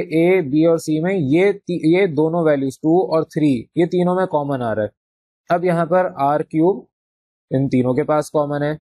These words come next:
एस क्यूब ये भी इन तीनों के पास common है, टी क्यूब ये भी इन तीनों के पास common है।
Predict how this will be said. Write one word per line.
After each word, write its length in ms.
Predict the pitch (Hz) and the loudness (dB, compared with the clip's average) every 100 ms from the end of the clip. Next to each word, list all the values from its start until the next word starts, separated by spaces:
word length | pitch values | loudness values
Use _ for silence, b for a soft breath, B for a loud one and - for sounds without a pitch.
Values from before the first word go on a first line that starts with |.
| _ _ _ _ | _ _ _ _
एस 260 | 139 160 - | 0 0 -2
क्यूब 440 | 160 170 180 175 - | 0 2 2 -2 -8
ये 140 | 120 113 | -6 -2
भी 100 | 139 | -2
इन 100 | 147 | -2
तीनों 220 | 147 156 | 0 0
के 60 | 147 | 2
पास 200 | 151 151 | 0 -2
common 320 | 147 139 139 | -4 -4 -4
है, 100 | 135 | -6
टी 560 | 139 _ _ _ 170 180 180 | -8 _ _ _ 0 0 0
क्यूब 440 | 180 180 180 175 | 2 2 -2 -8
ये 120 | 117 | -6
भी 100 | 113 | -2
इन 120 | 147 143 | -2 0
तीनों 240 | 151 151 | 0 0
के 80 | 147 | 0
पास 240 | 147 143 | 0 -2
common 340 | - 139 135 | -2 -4 -4
है। 100 | 131 | -6